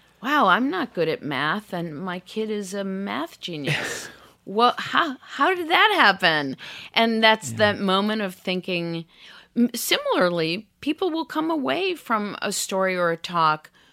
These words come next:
Speaker 1: with a very different e-, experience than you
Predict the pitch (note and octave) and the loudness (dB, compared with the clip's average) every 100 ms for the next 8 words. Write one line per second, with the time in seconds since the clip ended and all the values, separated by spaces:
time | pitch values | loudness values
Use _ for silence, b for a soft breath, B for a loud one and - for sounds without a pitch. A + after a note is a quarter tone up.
0 | b - A3 B3 A3+ G3 A3 D4+ G#4+ G4 | b -6 -2 -2 -2 -4 0 2 4 2
1 | F#3+ E3+ - D3 G#2 - _ - - F#3 | 2 0 0 -4 -4 -10 _ -20 -8 -8
2 | - - F3+ E3 D3+ D3 D3 - E3 E3 | -4 -6 -2 -2 0 -2 -6 -4 -2 -2
3 | E3 E3+ D#3+ D3+ | -2 -2 -2 -4